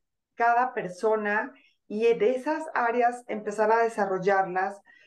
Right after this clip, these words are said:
para poder empezar a generar lo que tú dices, confianza, porque la confianza si no la tienes por X situaciones de la vida,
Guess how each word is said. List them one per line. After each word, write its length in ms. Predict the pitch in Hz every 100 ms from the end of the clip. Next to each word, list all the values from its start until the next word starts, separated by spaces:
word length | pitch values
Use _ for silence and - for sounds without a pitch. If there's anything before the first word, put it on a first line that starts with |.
| _ -
para 240 | 185 196
poder 260 | 202 214 226
empezar 720 | 233 233 - 208 214 - - _
a 220 | 196 208 202
generar 600 | - 190 185 190 190 196
lo 140 | 208
que 80 | 196
tú 140 | 202
dices, 340 | 190 185 175 -
confianza, 760 | 196 190 175 190 175 170 170
porque 220 | 190 -
la 160 | 208 208
confianza 480 | 226 233 254 277 359
si 120 | 311
no 120 | 247
la 160 | 254 254
tienes 420 | 226 196 196 202
por 320 | - 180 - -
X 300 | 214 262 269
situaciones 640 | 220 190 196 196 208 208
de 80 | 196
la 120 | 175
vida, 360 | 185 190 -